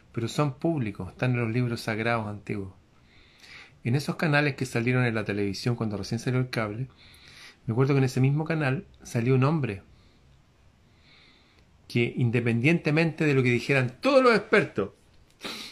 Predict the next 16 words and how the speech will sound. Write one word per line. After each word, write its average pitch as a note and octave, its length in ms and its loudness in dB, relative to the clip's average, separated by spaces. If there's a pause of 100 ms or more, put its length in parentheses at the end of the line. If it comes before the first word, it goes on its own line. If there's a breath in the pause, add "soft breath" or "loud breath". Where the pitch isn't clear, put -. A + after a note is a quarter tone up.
que A2+ 80 -2
hay A2+ 60 2
una G#2+ 120 0
crisis G#2+ 300 -2
energética - 1120 -6 (800 loud breath)
y G#2+ 120 -10
que F2+ 420 -6 (260 loud breath)
el G2 160 -6
petróleo G2+ 420 -2
se F#2+ 140 -8
va D#2+ 80 -10
a - 40 -12
acabar E2 720 -10 (320 soft breath)
y - 40 -16
que - 120 -4
contamina, G2 800 -6